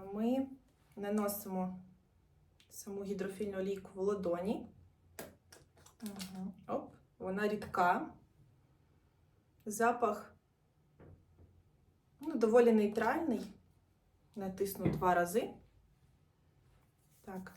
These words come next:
зараз розітру в ладоньках і рознесу по шкірі.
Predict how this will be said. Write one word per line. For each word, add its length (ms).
зараз 300
розітру 440
в 80
ладоньках 760
і 200
рознесу 520
по 160
шкірі. 440